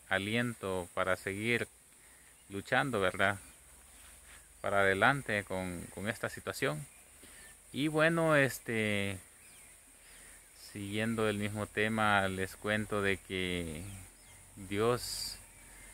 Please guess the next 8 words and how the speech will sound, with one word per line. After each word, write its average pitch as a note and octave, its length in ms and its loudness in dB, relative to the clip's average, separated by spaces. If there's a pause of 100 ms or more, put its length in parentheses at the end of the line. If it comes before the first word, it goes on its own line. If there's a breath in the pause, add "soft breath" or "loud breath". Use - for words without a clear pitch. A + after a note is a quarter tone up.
(200 loud breath)
este, G2+ 1300 2 (520)
hace A#2+ 280 4
las A#2 180 2
cosas, D#3 640 -2 (800 loud breath)
Él A#2 520 0
hace - 220 -2
las A2 180 -4
cosas - 880 -4